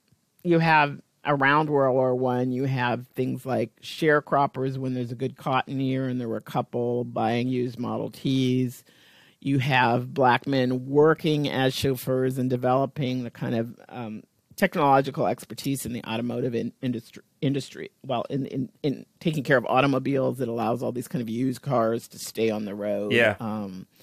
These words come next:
Speaker 1: and, and that's, and then you have form, from there on, you have forms of black car ownership that may not be obvious to us today.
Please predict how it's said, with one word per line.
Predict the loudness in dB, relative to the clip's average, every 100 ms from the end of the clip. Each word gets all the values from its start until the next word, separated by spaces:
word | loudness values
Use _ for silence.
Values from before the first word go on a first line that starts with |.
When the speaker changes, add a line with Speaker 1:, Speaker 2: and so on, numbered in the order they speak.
| _ _ _ _ -6
Speaker 1:
and, | -2 -2 -2 -4 -6
and | -2 2
that's, | 2 0 -4 -2
and | 0 0 -2
then | 0 2 4
you | 4
have | 4 2
form, | 0 -4 -4 -6
from | -4 -2
there | 2 4 4
on, | 2 -2
you | -4
have | -4 -6
forms | -6 -6 -6 -8
of | -10 -12 -16
black | -6 -4 -4 -6
car | -4 -4 -4
ownership | -6 -8 -8 -8 -6
that | -8 -8 _ _ _ _ _ _ _ _
may | 2 6
not | 6 4
be | 4
obvious | 4 4 4 2 -2 -12
to | -4 0
us | 0
today. | -2 -4 2 4 6